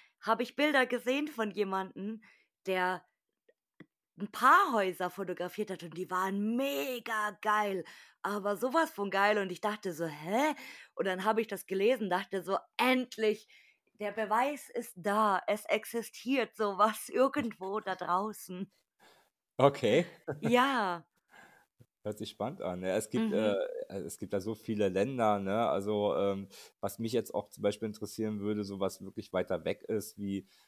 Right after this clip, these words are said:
Speaker 2: ja, ich sag jetzt mal, vielleicht Australien oder so, ne? Also, da wird's bestimmt auch den einen oder anderen Spot geben, wo man denkt: „Wow,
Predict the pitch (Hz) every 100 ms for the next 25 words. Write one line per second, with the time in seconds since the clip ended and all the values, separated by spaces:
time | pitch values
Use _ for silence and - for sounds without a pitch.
0 | _ _ - 78 87 90 - 92 90 98
1 | - 90 90 87 - _ _ _ _ _
2 | - 92 - 98 - - 82 107 185 101
3 | 98 87 90 90 95 117 131 - 95 101
4 | 98 98 101 87 - 101 - 107 - 107
5 | - 120 139 117 98 - 110 110 104 101
6 | 107 104 - 107 - 117 110 104 101 101
7 | 92 101 92 82 82 98 92